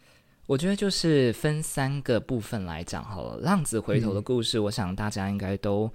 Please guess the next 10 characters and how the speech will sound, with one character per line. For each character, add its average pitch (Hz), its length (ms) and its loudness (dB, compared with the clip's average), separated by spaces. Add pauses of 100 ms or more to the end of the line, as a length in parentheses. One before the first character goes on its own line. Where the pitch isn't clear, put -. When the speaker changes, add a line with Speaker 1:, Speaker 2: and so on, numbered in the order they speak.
(400)
Speaker 1:
很 95 200 0
熟 95 360 0
悉， 110 680 -2 (300)
嗯， 82 420 -4
就 113 140 -2
是， 104 540 2 (440)
呃， 71 580 -6
小 98 280 2
儿 107 200 4
子 98 500 0